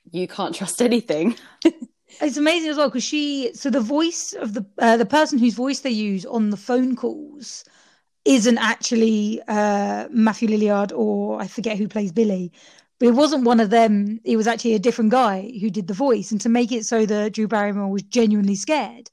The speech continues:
Speaker 2: she refused to meet him until after she'd done her scenes so that she could, like, she would generally react
Speaker 1: Oh,
Speaker 2: on the phone,
Speaker 1: wow.
Speaker 2: which is so cool. Um, and then I saw a picture of her, like, hugging this guy afterwards. And I was just like, "He's just been, like,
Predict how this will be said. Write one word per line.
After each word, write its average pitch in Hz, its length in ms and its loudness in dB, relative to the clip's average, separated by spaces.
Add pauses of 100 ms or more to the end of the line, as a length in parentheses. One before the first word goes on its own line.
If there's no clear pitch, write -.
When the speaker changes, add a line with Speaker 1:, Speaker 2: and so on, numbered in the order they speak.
(340)
Speaker 2:
she 247 160 0
refused 240 380 2
to 254 60 0
meet 247 200 4
him 330 200 -2
until 226 500 0
after 233 260 -4
she'd 220 180 -6
done 247 160 -2
her 262 80 0
scenes 339 500 -8 (380)
so 226 220 2
that 226 160 4
she 233 180 0
could, 196 240 0 (300)
like, 220 180 0
she 240 180 2
would 226 120 0 (100)
generally 233 360 4
react 240 420 0
Speaker 1:
Oh, 233 40 0
Speaker 2:
on 208 80 2
the 208 60 0
phone, 262 320 -2
Speaker 1:
wow. 190 100 -6
Speaker 2:
which 214 160 -10
is 233 180 -4
so 240 260 2
cool. 220 520 -4 (520)
Um, 226 240 2
and 233 100 4
then 247 120 4
I 233 60 2
saw 254 140 2
a 247 60 4
picture 269 300 0
of 190 80 0
her, 226 100 4
like, 214 160 2
hugging 220 400 2
this 226 160 2
guy 254 400 -2
afterwards. 202 540 -6
And 220 80 -4
I - 20 -2
was 240 100 -4
just - 140 -8
like, 269 240 -4 (400)
"He's 330 160 -6
just 381 200 -2
been, 294 100 -2
like, 247 200 2